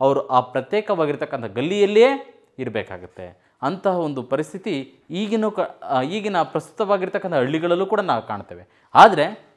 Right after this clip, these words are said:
ಇತ್ತೀಚಿನ ದಿನಗಳಲ್ಲಿ ಅದರ ಒಂದು ಬದಲಾವಣೆ ಹೆಚ್ಚಾಗ್ತಾ ಇದೆ.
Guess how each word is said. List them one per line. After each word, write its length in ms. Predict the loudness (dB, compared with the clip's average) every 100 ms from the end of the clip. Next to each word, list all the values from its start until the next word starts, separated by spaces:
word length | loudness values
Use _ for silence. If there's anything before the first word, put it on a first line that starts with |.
| -8
ಇತ್ತೀಚಿನ 420 | -6 -4 -2 -2
ದಿನಗಳಲ್ಲಿ 680 | 0 0 2 2 0 -2 -6 -4
ಅದರ 220 | 0 2 2 0 -8 -10
ಒಂದು 160 | -8
ಬದಲಾವಣೆ 500 | -4 -2 2 2 2
ಹೆಚ್ಚಾಗ್ತಾ 600 | -2 -4 0 0 0 -2 0
ಇದೆ. 380 | -2 -4 -6